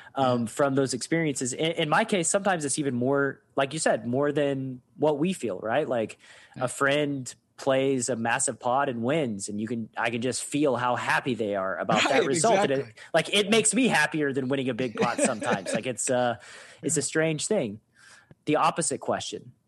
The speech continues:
Speaker 2: Yeah.
Speaker 1: So when you think about pain in your career in cards, what's the first memory that comes to mind?
Speaker 2: I, I guess that would be one time. That, that's the first thing that came to mind. Just, just being honest here, I, I have,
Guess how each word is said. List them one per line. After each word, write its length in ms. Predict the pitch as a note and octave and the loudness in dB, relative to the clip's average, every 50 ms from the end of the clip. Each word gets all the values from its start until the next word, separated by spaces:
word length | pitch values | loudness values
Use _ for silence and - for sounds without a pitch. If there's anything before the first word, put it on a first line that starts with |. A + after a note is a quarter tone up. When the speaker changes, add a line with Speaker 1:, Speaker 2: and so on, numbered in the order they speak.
| _ _ _ - | _ _ _ -20
Speaker 2:
Yeah. 80 | C#3+ C3 | -14 -12
Speaker 1:
So 440 | - - C3+ B2+ A#2+ A2+ A2 G#2 - _ _ | -6 -4 -2 0 0 -2 -4 -6 -10 _ _
when 100 | - B2 | -4 -4
you 60 | B2+ | -2
think 120 | A#2+ F3+ E3 | 0 0 2
about 220 | E3 D#3+ B2 - | 2 2 2 2
pain 400 | - - D3+ C#3 C3 A#2 G2 F2 - _ _ _ _ _ _ _ _ _ _ _ _ _ _ _ _ _ _ _ - | -2 -4 -2 -2 -2 -4 -6 -8 -12 _ _ _ _ _ _ _ _ _ _ _ _ _ _ _ _ _ _ _ -8
in 100 | B2 A#2 | -6 -4
your 400 | A2+ A2 G#2+ G#2 G2+ G2 G#2+ - _ | -4 -4 -4 -4 -6 -8 -10 -12 _
career 640 | - - A#2+ A2+ A#2+ B2 B2 A#2+ A2 G2+ F#2+ G2+ - _ _ _ _ _ _ _ _ _ _ - | -12 -10 -4 -2 0 2 2 4 2 2 0 -2 -8 _ _ _ _ _ _ _ _ _ _ -4
in 160 | B2 A#2 G#2 | -2 -2 -2
cards, 580 | - - B2+ A2+ G#2 G2+ F#2 E2 - - - - - _ _ _ _ _ _ _ _ _ _ _ _ _ | -2 0 0 2 2 2 0 -2 -6 -10 -10 -12 -16 _ _ _ _ _ _ _ _ _ _ _ _ _
what's 160 | B2 A#2 - | -4 -2 -2
the 60 | B2+ | 0
first 280 | - C3 A#2+ A2+ - - | 2 2 2 2 2 0
memory 220 | A#2+ A2+ A2+ A2 | 2 2 2 2
that 120 | G#2 G#2 | 0 0
comes 220 | - A2+ G2+ G2 - | -2 -4 -4 -4 -4
to 60 | G#2 | -4
mind? 320 | G2 F#2 F2+ F2+ F#2+ - - _ _ _ _ _ _ _ _ _ _ _ | -2 -2 -2 -4 -6 -10 -14 _ _ _ _ _ _ _ _ _ _ _
Speaker 2:
I, 180 | - F3 E3+ E3 | -6 -6 -4 -4
I 80 | - D#3+ | -4 -4
guess 600 | C#3+ D3 G3+ A3 A3+ A3+ - - - - - - - _ | -2 -2 -2 0 0 0 -2 -2 -2 -4 -6 -8 -10 _
that 300 | D3+ C3 C3 F3 F#3+ G3+ | -10 -6 -4 -2 -2 0
would 200 | G3 G3+ F3 D3 | 0 -2 -2 -2
be 320 | E3 F3 F3 F3 F3+ F3 - _ | -4 -4 -4 -4 -6 -8 -8 _
one 400 | - D#3 D3+ D#3+ F3 F#3 G3 F#3+ | -10 -6 -4 -4 -4 -4 -4 -6
time. 720 | - - - F3 E3+ E3+ E3+ E3 E3 E3 E3 E3 E3 D#3 D3 - _ _ _ _ _ _ _ _ _ _ _ _ | -6 -8 -8 -6 -6 -4 -4 -4 -4 -4 -4 -6 -6 -8 -12 -16 _ _ _ _ _ _ _ _ _ _ _ _
That, 180 | D3+ E3+ G3+ F3+ | -4 -2 0 0
that's 140 | G3 F#3+ - | 0 0 0
the 60 | E3 | -2
first 220 | - F#3+ F3 - | -2 -2 -2 0
thing 80 | - E3 | -2 -2
that 140 | D3 C#3+ - | -2 -2 -2
came 180 | - D#3 C#3 | -2 -2 -2
to 80 | C3+ D3 | -2 -2
mind. 240 | C#3 C3+ B2+ B2 A#2 | -4 -4 -4 -6 -6
Just, 180 | C3+ C3 - | -8 -10 -10
just 200 | - C#3 C3 - | -10 -10 -10 -8
being 180 | - C#3 C3+ C3+ | -6 -6 -4 -4
honest 320 | C3+ C#3 C#3 C#3 B2+ - | -4 -4 -6 -6 -8 -8
here, 160 | - C#3 C3 B2 | -8 -8 -8 -6
I, 320 | B2 C3 C3+ D3+ - E3+ | -6 -6 -6 -4 -2 -2
I 20 | D#3+ | 0
have, 300 | D#3 G#3 F#3+ D3 B2 | 2 2 0 0 -2